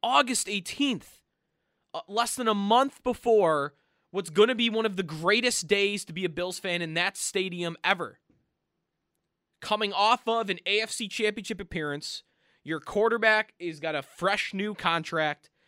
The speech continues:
You have a juggernaut of a team to compete for a Super Bowl.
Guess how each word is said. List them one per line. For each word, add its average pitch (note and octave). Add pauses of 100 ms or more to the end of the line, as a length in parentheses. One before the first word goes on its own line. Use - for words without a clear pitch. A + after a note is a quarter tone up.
(140)
You A3+
have G#3+
a F#3+
juggernaut F3+ (1080)
of F#3
a G3
team D#3 (1400)
to G3
compete G3
for G3
a F3+
Super D#3+
Bowl. A#2